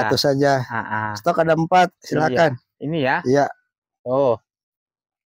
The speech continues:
Speaker 2: Oke.
Speaker 1: Nanti di fotoin.
Speaker 2: Heeh.
Speaker 1: Ini
Speaker 2: Tuh.
Speaker 1: green Japana.
Speaker 2: Yang
Speaker 1: Ini yang,
Speaker 2: mutasi
Speaker 1: yang mut-,
Speaker 2: lagi.
Speaker 1: mutasi banget ini.
Speaker 2: Waduh, merahnya
Speaker 1: Iya,
Speaker 2: keluar ya.
Speaker 1: merahnya keluar bener.
Speaker 2: Hmm.
Speaker 1: Seratus dua puluh nih?
Speaker 2: Seratus dua puluh.
Speaker 1: Seratus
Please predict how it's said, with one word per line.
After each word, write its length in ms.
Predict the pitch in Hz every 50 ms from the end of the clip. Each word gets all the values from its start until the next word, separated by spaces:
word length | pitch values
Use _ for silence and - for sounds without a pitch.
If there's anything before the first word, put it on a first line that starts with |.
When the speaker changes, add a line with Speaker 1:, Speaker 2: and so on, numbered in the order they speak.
| _ _ _ _ _
Speaker 2:
Oke. 640 | - 120 113 - _ _ - 120 123 127 139 160 185
Speaker 1:
Nanti 360 | - 254 254 147 147 151 151
di 220 | 143 139 143 143 139 139 143 139 139 131 135 135 _ - - - - - - - _ _ _
fotoin. 480 | _ - 135 131 - 147 156 160 147 139
Speaker 2:
Heeh. 420 | - 135 131 113 - 123 120 110 110 _ _ _ _ _ _ _ _ _ _ _ _ _ _ _ _ _ _ _ _ _ _ - - - -
Speaker 1:
Ini 300 | 147 143 147 156 165 175 175 175 175 180 175 180 180 175 165 147
Speaker 2:
Tuh. 60 | 139
Speaker 1:
green 240 | 135 139 151 156 160
Japana. 680 | 151 147 147 - 147 151 156 165 156 143 131 113 _ _ _ _ _ _ _
Speaker 2:
Yang 200 | - 135 135 135 131 123 123
Speaker 1:
Ini 40 | 131
yang, 100 | 135 135 131 135
Speaker 2:
mutasi 80 | 139 131 135
Speaker 1:
yang 80 | 151
mut-, 160 | 165 180 - -
Speaker 2:
lagi. 120 | 180 151 131
Speaker 1:
mutasi 380 | 131 120 - 117 117 - - 131
banget 300 | 123 120 117 135 135 131 123 120
ini. 140 | 127 127 135 135 -
Speaker 2:
Waduh, 580 | 120 120 113 - _ _ _ - 135 127 120 117
merahnya 400 | 117 123 120 123 131 131 127 123
Speaker 1:
Iya, 80 | 120 -
Speaker 2:
keluar 200 | 143 139 156 147 127
ya. 160 | 131 160 127
Speaker 1:
merahnya 80 | 123 -
keluar 240 | - 120 120 120
bener. 300 | 120 120 117 117 117 120 131
Speaker 2:
Hmm. 160 | 127 - _
Speaker 1:
Seratus 320 | _ - - 131 127 123
dua 140 | 127 - 175 180
puluh 200 | 190 208 240 277
nih? 140 | 302 359 - - _
Speaker 2:
Seratus 340 | - - 190 208 - - 226 -
dua 80 | 226 220
puluh. 300 | - 254 254 269 294 311
Speaker 1:
Seratus 260 | - 139 - - -